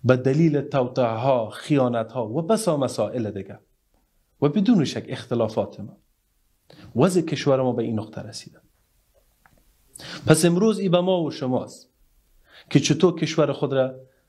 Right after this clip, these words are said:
از این معضل نجات می‌دیم. قدم اول اتحاد و انسجام است. فرزندان صدیقتان در سخت‌ترین شرایط مبارزه می‌کنند و اما آرزویشان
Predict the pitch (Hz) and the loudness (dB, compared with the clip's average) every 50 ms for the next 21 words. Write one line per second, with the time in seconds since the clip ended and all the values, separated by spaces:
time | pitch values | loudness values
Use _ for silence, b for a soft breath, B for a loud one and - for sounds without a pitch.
0 | b b b - 135 147 170 170 143 127 120 110 131 120 113 110 107 104 104 110 | b b b -2 0 2 2 2 2 2 0 0 0 -2 0 -2 -4 -4 -6 -6
1 | - 113 - - 117 110 - - - _ _ _ _ _ _ _ _ _ _ _ | -6 -6 -12 -18 -20 -20 -20 -20 -20 _ _ _ _ _ _ _ _ _ _ _
2 | _ _ _ _ _ _ _ - - 123 120 135 214 208 190 170 151 156 143 123 | _ _ _ _ _ _ _ -2 0 0 2 2 2 2 4 2 2 0 -2 -2
3 | 117 120 131 127 127 123 - - - - _ _ _ _ _ _ _ _ _ _ | 0 2 0 0 0 -2 -6 -12 -18 -20 _ _ _ _ _ _ _ _ _ _
4 | 131 127 - - - 127 113 - - 139 139 135 131 131 127 - - - _ - | -6 -6 -6 -6 -6 -6 -6 -2 0 2 4 4 2 0 -2 -8 -16 -20 _ -4
5 | 120 120 - 131 113 107 - 117 101 - 107 - - - - _ - _ _ _ | -4 -4 -2 -6 -8 -8 -8 -8 -8 -10 -12 -14 -18 -20 -20 _ -20 _ _ _
6 | _ _ _ _ _ _ _ _ _ _ _ _ _ _ _ _ B B B B | _ _ _ _ _ _ _ _ _ _ _ _ _ _ _ _ B B B B
7 | B B - - 123 117 117 113 120 117 117 123 151 175 180 160 147 - - 131 | B B 0 2 2 2 2 0 0 0 2 4 4 4 4 2 -2 -4 -6 -8
8 | 113 117 131 131 127 131 131 127 - 123 117 123 120 B B B B B B 127 | -6 -4 -4 -4 -2 -4 -4 -2 -2 -2 -4 -4 -8 B B B B B B -4
9 | 123 120 - - 143 - - - - - 156 180 240 214 170 147 - - 120 113 | -4 -2 -2 -2 -2 -4 -4 -6 0 2 2 4 4 4 2 2 0 -2 -2 0
10 | 120 117 117 110 110 110 - - b b b b b b 123 127 120 123 123 117 | 0 0 0 0 -2 -4 -10 -16 b b b b b b 0 2 2 2 2 0
11 | 117 113 139 160 170 160 143 156 - 131 120 113 117 - - _ _ _ _ _ | 0 0 0 2 2 2 0 -2 -4 -6 -6 -6 -10 -14 -20 _ _ _ _ _
12 | _ _ _ _ _ _ _ _ _ _ _ _ _ _ _ _ _ - 113 113 | _ _ _ _ _ _ _ _ _ _ _ _ _ _ _ _ _ -2 -2 0
13 | - 131 131 127 117 117 113 - 127 120 117 113 117 117 110 113 185 180 156 139 | 0 0 2 2 2 2 0 0 0 0 2 2 0 0 2 4 4 4 4 4
14 | - - 143 127 123 131 127 | 0 -2 -4 -4 -4 -4 -8